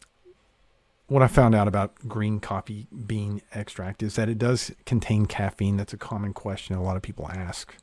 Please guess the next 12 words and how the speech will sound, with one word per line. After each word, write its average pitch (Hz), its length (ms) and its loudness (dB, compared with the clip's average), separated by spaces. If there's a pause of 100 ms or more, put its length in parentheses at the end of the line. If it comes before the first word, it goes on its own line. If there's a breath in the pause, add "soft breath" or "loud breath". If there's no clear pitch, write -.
(680 soft breath)
about 95 360 -8
this 95 200 -6
supplement. 92 520 -6 (560)
Um, 92 420 -8 (880 loud breath)
so 120 220 6
it 110 80 8
is, 113 160 8
it - 80 -10
has 110 260 6
a 113 60 4
stimulant 110 640 4
effect - 540 -8